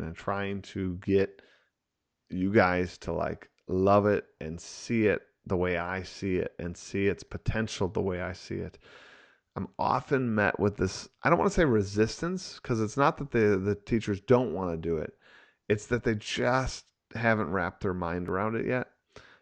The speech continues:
And what I love about this quote is I think it cuts to the feeling I have in my heart is, like,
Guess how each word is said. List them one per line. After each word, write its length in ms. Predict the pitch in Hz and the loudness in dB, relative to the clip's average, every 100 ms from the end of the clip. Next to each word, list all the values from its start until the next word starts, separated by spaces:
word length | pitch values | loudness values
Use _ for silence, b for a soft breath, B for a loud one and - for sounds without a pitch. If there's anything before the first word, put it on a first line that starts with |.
| b | b
And 140 | - 107 | 0 4
what 100 | 110 | 6
I 60 | 101 | 8
love 300 | 110 127 143 | 8 8 8
about 220 | 120 117 | 6 4
this 180 | 104 - | 2 2
quote 240 | - 143 | 6 8
is 140 | 117 98 | 6 2
I 80 | 104 | 2
think 160 | - 139 | 4 4
it 120 | 117 | 0
cuts 340 | - 135 - - | 0 0 0 -10
to 100 | - | -6
the 160 | 113 | -4
feeling 460 | - - 123 127 110 | -6 -4 -2 0 -2
I 100 | 98 | -4
have 260 | 104 104 | -4 -4
in 100 | 95 | -4
my 140 | 92 85 | -6 -6
heart 440 | 87 139 139 - - | -2 2 2 2 0
is, 260 | 98 98 | 0 2
like, 340 | 104 92 87 | 0 -2 -2